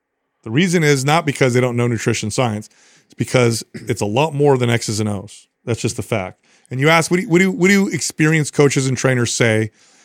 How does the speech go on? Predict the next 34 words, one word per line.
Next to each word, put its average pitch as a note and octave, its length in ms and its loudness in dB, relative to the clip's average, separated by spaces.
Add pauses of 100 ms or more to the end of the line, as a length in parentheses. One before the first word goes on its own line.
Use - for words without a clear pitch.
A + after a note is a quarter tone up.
(140)
when B2+ 120 -4
you B2 120 0
ask B2 240 2
them, B2 100 -2
"What's E3 140 0
it G#3+ 80 0
like F#3 220 2
to, B2 220 2 (760)
to B2+ 80 -4
train D3 320 2
people B2+ 260 -2
for G#2+ 140 -6
ten, A#2 340 -2
fifteen, A#2+ 640 -2
or G#2+ 120 -4
twenty A#2+ 260 -2
years? G#2+ 300 -6
What's B2 160 -4
it D3+ 40 0
like?" C3 340 -2
I'm G2+ 120 -16
like, C#3 140 -10
"Oh, - 40 -6
sometimes D3+ 380 -2
I A2 60 0
feel C3 160 -4
like A#2 160 -2
a G2 80 -6
therapist. A2+ 640 -6 (120)
<laughs> - 140 -2
Oftentimes F3 640 0
I C#3 60 2
feel C#3+ 180 0
like C3 280 0